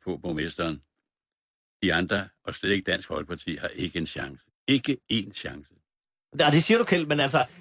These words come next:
Speaker 2: det, jeg siger bare, <clears throat> og det, det er ikke, fordi det er noget, jeg
Speaker 1: Nej,
Speaker 2: ønsker
Speaker 1: nej,
Speaker 2: på nogen
Speaker 1: nej.
Speaker 2: måde, men der er vel mulighed for, at pludselig en eller anden mærkelig konstituering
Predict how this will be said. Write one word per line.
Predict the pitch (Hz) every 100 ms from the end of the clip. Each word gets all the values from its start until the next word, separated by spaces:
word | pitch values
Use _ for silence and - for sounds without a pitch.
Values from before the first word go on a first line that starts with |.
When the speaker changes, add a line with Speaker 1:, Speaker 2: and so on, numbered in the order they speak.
| - 175
Speaker 2:
det, | 175 -
jeg | 151 147
siger | - 202 190
bare, | 135 123 131
<clears throat> | 147
og | 131 151
det, | 170
det | 147
er | 147
ikke, | 240
fordi | 190 165
det | 139
er | 131
noget, | 147 139
jeg | 220
Speaker 1:
Nej, | 156
Speaker 2:
ønsker | 160
Speaker 1:
nej, | 127
Speaker 2:
på | 131
nogen | 127 226
Speaker 1:
nej. | 185
Speaker 2:
måde, | 160 - - _ _ _ _ _ _ -
men | 165 160 156 151
der | 156
er | - 175
vel | 233 202
mulighed | 196 247 233 202
for, | 180 202
at | 160 -
pludselig | 208 220 175 214
en |
eller | 196
anden | 160 185
mærkelig | 160 196 190
konstituering | 185 175 147 170 190 165 113